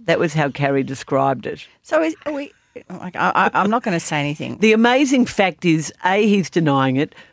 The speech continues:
Speaker 1: B, nobody thought to turn off the screen. I mean, nine or ten A B C employees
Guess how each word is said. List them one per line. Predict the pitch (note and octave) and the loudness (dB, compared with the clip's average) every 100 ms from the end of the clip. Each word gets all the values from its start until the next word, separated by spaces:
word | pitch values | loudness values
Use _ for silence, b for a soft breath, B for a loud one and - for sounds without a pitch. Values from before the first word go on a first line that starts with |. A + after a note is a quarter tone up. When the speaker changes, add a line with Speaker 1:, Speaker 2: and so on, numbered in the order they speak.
| B - | B 2
Speaker 1:
B, | G#3 F#3 D#3+ G#3+ D#4+ _ _ _ _ | 4 4 2 -4 -10 _ _ _ _
nobody | F3 F3+ G3 F#3 E3 D3 | 0 4 4 2 0 0
thought | E3 D#3 | -2 -2
to | - C3+ | -6 -2
turn | D3+ D#3+ | 2 4
off | D3+ D3+ - - - | 4 0 -4 -16 -12
the | |
screen. | C#3 - D3+ C#3+ C3 C3 A3 - _ _ - | -10 -2 0 2 0 -2 -6 -12 _ _ -4
I | D3+ | 0
mean, | D3 D#3 D#3+ D3+ B B B | 2 2 2 -2 B B B
nine | F3 F3+ A3 A#3 | 2 4 4 4
or | G#3 | 2
ten | - F3+ D#3 | 2 2 4
A | D#3 | 2
B | D3+ D3 | 2 0
C | - D#3 | 0 0
employees | C#3+ C#3+ D3 D3+ D3+ D3 | 0 0 0 2 4 2